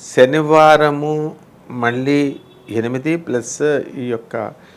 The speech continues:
నలుపు రంగు అనేటటువంటిది వీళ్ళకి ఇష్టమైనటువంటి రంగు అనమాట. కాబట్టి ఎవరైతే అంటే ఇరవై ఆరు అంటే టూ ప్లస్ సిక్స్ కలిపితే ఎనిమిది, పదిహేడో తేదీ అంటే ఒకటి ప్లస్ ఏడు కలిపితే ఎనిమిది, ఎనిమిదో తేదీ, ఈ మూడు తేదీల్లో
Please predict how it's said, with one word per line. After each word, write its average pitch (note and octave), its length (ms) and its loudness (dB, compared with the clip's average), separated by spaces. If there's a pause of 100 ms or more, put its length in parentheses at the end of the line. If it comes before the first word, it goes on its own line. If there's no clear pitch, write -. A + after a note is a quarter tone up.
(340)
నలుపు C3 500 -4
రంగు C3+ 680 -4
అనేటటువంటిది C3 720 -8
వీళ్ళకి A#2+ 240 -8
ఇష్టమైనటువంటి A2 1120 -12
రంగు F#2+ 260 -12
అనమాట. D#2+ 360 -14
కాబట్టి A2+ 540 -8
ఎవరైతే B2+ 640 -6 (440)
అంటే B2+ 200 -8
ఇరవై A#2+ 260 -2
ఆరు B2 200 -2
అంటే C3 160 -10
టూ C3 220 -8
ప్లస్ A#2+ 380 -8
సిక్స్ - 300 -16
కలిపితే A2 500 -10
ఎనిమిది, G2+ 380 -8
పదిహేడో A#2+ 540 -2
తేదీ A2 320 -4
అంటే G#2+ 200 -8
ఒకటి G#2+ 360 -8
ప్లస్ A#2 300 -12
ఏడు G#2+ 160 -6
కలిపితే G2+ 400 -12
ఎనిమిది, G2+ 400 -10 (760)
ఎనిమిదో D#3+ 360 0
తేదీ, G2+ 360 -6 (120)
ఈ C3 120 -4
మూడు D3+ 340 -2
తేదీల్లో A#2+ 640 0